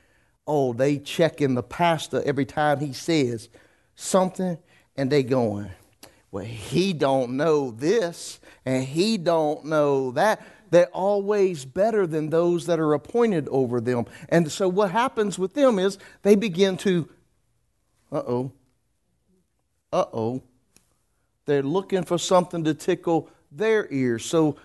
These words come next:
they leave one, go into another. When they get there, they find out, "Hey, that pastor don't know it all either." <laughs> Glory, hallelujah. Because if the pastor knows it all, he must be Jesus,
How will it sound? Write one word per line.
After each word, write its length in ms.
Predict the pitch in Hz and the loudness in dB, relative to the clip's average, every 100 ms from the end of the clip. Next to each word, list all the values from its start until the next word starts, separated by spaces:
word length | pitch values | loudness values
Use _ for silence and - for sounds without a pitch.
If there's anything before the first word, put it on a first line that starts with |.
| _ | _
they 200 | 170 160 | 0 2
leave 440 | 151 165 202 190 156 | 2 0 0 -2 -2
one, 440 | 175 196 220 202 | 0 2 2 -2
go 260 | 165 185 190 | 0 2 0
into 260 | 175 208 | -2 0
another. 300 | 202 226 175 | 2 2 2
When 160 | 156 160 | 0 0
they 100 | 175 | 0
get 240 | 170 196 | 2 2
there, 160 | - 226 | 2 0
they 140 | 190 | 0
find 320 | 175 196 226 233 | 0 0 2 0
out, 200 | - - - - - | -2 -4 -14 -20 -4
"Hey, 280 | 339 339 269 | 2 2 2
that 200 | 359 466 | -2 -2
pastor 400 | 262 247 - 339 | 2 2 0 -2
don't 260 | 285 494 | -2 0
know 140 | - 508 | 0 4
it 140 | 508 | 4
all 300 | 508 523 554 587 605 587 | 2 -2 0 0 -2 0
either." 80 | 403 - - _ _ 208 | -2 -2 -20 _ _ -20
<laughs> 480 | _ 208 - - - | _ -20 -20 -20 -12
Glory, 460 | - 247 196 175 165 | -2 -2 0 0 0
hallelujah. 880 | 247 - 196 185 302 359 254 359 - - - - - - - - - | -2 0 0 0 -2 -2 0 0 -2 -8 -8 -12 -4 -4 -4 -12 -6
Because 360 | 196 214 208 | -4 -2 0
if 120 | 196 | 0
the 80 | - | -2
pastor 400 | 180 233 254 - | 2 2 2 -4
knows 320 | 196 220 220 | -4 -2 0
it 120 | 196 175 | -2 0
all, 520 | 220 254 254 247 - _ _ _ _ _ _ | 2 2 0 -2 -8 _ _ _ _ _ _
he 120 | 196 | -6
must 280 | 185 185 - | 2 2 2
be 140 | 127 | -4
Jesus, 540 | 117 143 156 120 110 | 2 4 4 2 -4